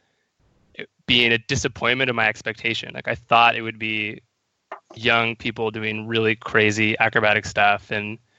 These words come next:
maybe part of it is I thought, "Oh, I just saw these random people in the park. Whatever they're doing must be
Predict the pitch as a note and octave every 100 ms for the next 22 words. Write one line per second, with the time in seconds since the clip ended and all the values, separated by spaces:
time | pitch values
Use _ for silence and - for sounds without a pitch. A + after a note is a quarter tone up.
0 | _ _ C3 C#3+ - B2+ B2+ A#2+ A#2+ B2
1 | A#2+ C3+ A#2+ C3 - C#3 A2+ G#2+ G#2 A2
2 | G#2+ - A#2+ G#2+ G2+ - A2 F#2+ A2+ A#2+
3 | A2 A2+ A2+ A2 G2+ G#2 G#2 G#2+ - A2+
4 | G#2 G2+ G#2+